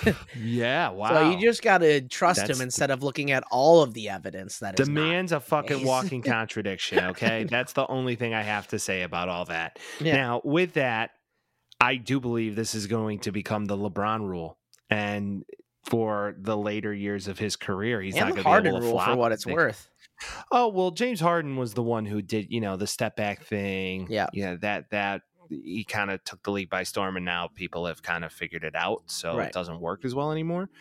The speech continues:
Speaker 1: But James Harden, not a defensive dynam-, dynamo, nor can he really perform the way he used to when he first came to
Speaker 2: Nine
Speaker 1: the Rockets.
Speaker 2: points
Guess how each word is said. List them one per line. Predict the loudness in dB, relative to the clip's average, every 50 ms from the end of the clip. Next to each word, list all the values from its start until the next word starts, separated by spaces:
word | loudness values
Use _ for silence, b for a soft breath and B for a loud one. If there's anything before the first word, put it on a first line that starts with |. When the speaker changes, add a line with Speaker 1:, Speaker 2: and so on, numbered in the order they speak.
| B B B B B B B B B 2
Speaker 1:
But | 4 4 2 0
James | -2 0 0 0 0
Harden, | 0 0 0 0 0 -4 -2 -2
not | 0 0 0 -2
a | -4
defensive | -8 -10 -2 -2 -2 -2 -2 -6 -10 -8 -4
dynam-, | -2 -2 -2 -2 -4 -6 -6 -8 _ -4
dynamo, | -2 -2 -2 -2 -2 -4 -4 -4
nor | -2 -2 0 0 0 0 -2 -4
can | -4 -4 -4 -4
he | -2 -4 -4 -2 -2 -4 -6 -8 b b b b b b b b b b
really | -4 -4 -2 0 0 0 0 0 0 -2 -2 -2 -2 -2 -2 -2 -2 -4 -6 -8 _ _ _ -8
perform | -4 -4 -4 -4 -2 0 0 0 0 -2
the | -2 -2 -2
way | -2 -2 -4
he | -6 -6 -6
used | -4 -4 -2 -4 -2 -4 -6 -6 -4
to | -4 -4 -4 -6 -8 _ -6
when | -6 -6 -6
he | -6 -6 -6 -4
first | -2 0 2 4 6 6
came | 6 4 4
to |
Speaker 2:
Nine | 2 -2 -2
Speaker 1:
the | -4 -6
Rockets. | -2 0 0
Speaker 2:
points | 2 2 0 -2 -2 -4 -4 -4 -6 -8